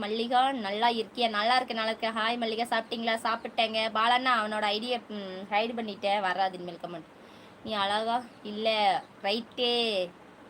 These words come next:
அதான் உண்மை. உங்களுக்கு எ-, எப்போ மேரேஜ் ஆச்சு? எப்போ ஆச்சுன்னா என்ன சொல்றது? ஆனப்-, மேரேஜ் ஆனப்ப ஆச்சுங்க. உங்களுக்கு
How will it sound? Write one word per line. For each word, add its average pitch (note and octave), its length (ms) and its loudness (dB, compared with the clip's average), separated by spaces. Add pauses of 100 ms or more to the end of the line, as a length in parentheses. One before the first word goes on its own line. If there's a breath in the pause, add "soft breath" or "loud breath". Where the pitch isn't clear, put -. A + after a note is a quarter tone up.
(120)
அதான் G#3+ 320 -2
உண்மை. G3+ 220 -6
உங்களுக்கு A#3 640 -2
எ-, G#3+ 200 0 (480 loud breath)
எப்போ G#3+ 420 -2 (720)
மேரேஜ் A#3 440 0
ஆச்சு? G#3 480 0
எப்போ F#3+ 360 -4
ஆச்சுன்னா A#3 300 -4 (160)
என்ன G3 240 -8
சொல்றது? F3 540 -6 (720)
ஆனப்-, A3+ 440 -2 (140)
மேரேஜ் A#3 320 0 (100)
ஆனப்ப G#3+ 340 0
ஆச்சுங்க. B3 560 -2 (760 loud breath)
உங்களுக்கு A#3 840 0